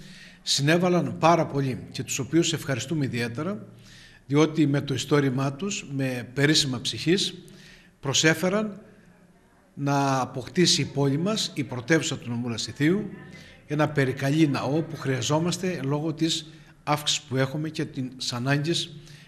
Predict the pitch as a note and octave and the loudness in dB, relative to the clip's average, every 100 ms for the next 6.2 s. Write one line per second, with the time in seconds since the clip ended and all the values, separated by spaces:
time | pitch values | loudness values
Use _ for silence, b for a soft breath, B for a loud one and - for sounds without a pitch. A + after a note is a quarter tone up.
0 | B A#2 C3+ C#3+ D#3 C#3 C#3+ A#2 - - | B 0 4 6 6 4 2 0 -8 -12
1 | - - - - _ B B B B B | -20 -20 -20 -20 _ B B B B B
2 | B - C#3+ C#3+ - C#3+ F#3+ A3 F#3+ D#3 | B -2 -2 2 2 4 4 4 4 4
3 | D3+ F#3 F3 - C#3 D3 E3 F#3+ - D3+ | 2 2 0 0 0 2 2 0 -4 -6
4 | C#3 B2+ A#2 B2 A#2+ C3+ B2+ C3+ D#3+ F3 | -4 -4 -4 -2 0 -2 0 2 2 0
5 | F3 F3 A#2+ C#3 C#3 C#3+ B2+ - F#2+ C#3+ | -2 -2 -6 0 2 2 0 -6 0 2
6 | G3 | 2